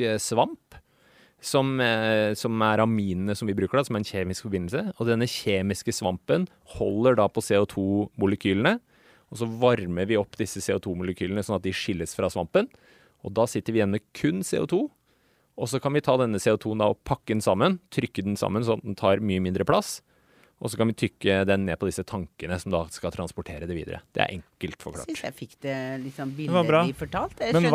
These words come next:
Speaker 2: skjønte
Speaker 3: er det som
Speaker 2: ja.
Speaker 3: passerer svampen og fortsetter ut av pipa? Hva er det som er igjen da?
Speaker 2: Ja, i svampen.
Speaker 3: Ja.
Speaker 1: Ja, det,
Speaker 2: Masse annet.
Speaker 1: i hovedgrad så blir det alt annet som er i røykgass, men ofte mye vann, eh,
Speaker 3: Ja.
Speaker 1: og, og resten som er i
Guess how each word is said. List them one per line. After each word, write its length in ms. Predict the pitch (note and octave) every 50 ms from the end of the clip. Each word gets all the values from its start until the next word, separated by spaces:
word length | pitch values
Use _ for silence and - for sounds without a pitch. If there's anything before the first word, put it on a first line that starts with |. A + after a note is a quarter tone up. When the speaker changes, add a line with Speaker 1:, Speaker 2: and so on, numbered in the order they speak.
| D#3+
Speaker 2:
skjønte 60 | E3 D#3
Speaker 3:
er 40 |
det 80 | D3+ C#3+
som 80 | D3+ D#3
Speaker 2:
ja. 40 | D3
Speaker 3:
passerer 400 | E3 D#3 - - A2 G2 G2 G2+
svampen 380 | - G#2 G2+ G2 - - A2 A2
og 60 | A2 G#2
fortsetter 380 | G2+ F#2 - F#2+ F#2+ - F#2+ F#2+
ut 80 | F2+
av 80 | - F#2+
pipa? 380 | G2 F#2+ F2+ - - G2+ G2+ G2
Hva 80 | G#2+ G#2+
er 40 | G2+
det 20 | -
som 80 | B2+ B2+
er 320 | A#2+ A#2+ G#2+ F#2 F2 F2 F#2
igjen 120 | G2+ G2+ G2+
da? 60 | G#2 B2 -
Speaker 2:
Ja, 120 | - F3 F3+ E3 D#3 -
i 60 | F#3+ F3+
svampen. 380 | - - - D#3+ - - - G3 - - -
Speaker 3:
Ja. 140 | - A#2+ B2+ C3 - - - - _ -
Speaker 1:
Ja, 80 | - D3
det, 140 | D#3+ D#3 D3
Speaker 2:
Masse 160 | D3 D3 D#3
annet. 240 | - - - - -
Speaker 1:
i 560 | - F3 D3 C3 C3 B2+ B2+ B2+ C3 B2+ B2 B2 A#2+
hovedgrad 960 | - C#3 C3+ G#2 F#2 G#2 G2+ F#2 - B2+ A#2+ A#2+ A2 A2 A2 A2 A2+ A2 G#2
så 140 | - B2 A2
blir 120 | G#2 G2+
det 60 | G2 G#2+
alt 220 | - F#2+ F#2 -
annet 220 | G#2+ F2+ E2 - -
som 60 | G#2
er 120 | F2 F2+
i 120 | F#2 F#2+ F#2
røykgass, 260 | E2 - E2+ E2 -
men 100 | - G2+ F2+
ofte 160 | - - F2 E2+ F2 F2+ F#2 G2+
mye 240 | G#2 G2+ G2 F#2+ F#2
vann, 240 | F2+ G2 C#3 G3 B3 F3+ - - _ _ - E3+
eh, 440 | D3 C3 A#2 A2 A2 A2 G#2+ G#2+ A2
Speaker 3:
Ja. 80 | A2 A2 G#2
Speaker 1:
og, 480 | A2 G#2+ G#2 G2+ G#2 G#2 G#2 G#2 G#2 G#2
og 60 | F#2+
resten 260 | E2 - - - F#2
som 160 | F2+ - - F#2+
er 200 | F2+ E2+ E2+ F2
i 760 | F2 F2+ F2+ F2+ F2+ F2+ F2+ F2+ F2+ F2 F2+ F#2 F#2 F2+